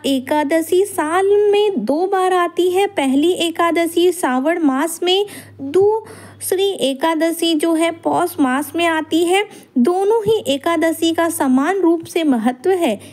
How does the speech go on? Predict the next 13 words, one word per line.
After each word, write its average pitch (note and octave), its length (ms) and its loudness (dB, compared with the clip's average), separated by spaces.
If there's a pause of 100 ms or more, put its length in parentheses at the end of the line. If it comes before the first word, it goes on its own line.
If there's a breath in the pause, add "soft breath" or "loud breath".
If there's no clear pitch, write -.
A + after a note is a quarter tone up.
(140 loud breath)
इस G3+ 180 0
एकादशी A3 680 -2
का B3 200 0
व्रत B3 500 -2
करने C#4 340 2
से F4 200 0
संतान D#4 540 -2
सुख - 300 -4
की F4 120 2
प्राप्ति D4 500 -2
होती B3 440 0
है, G3 120 2
साथ G#3+ 280 -2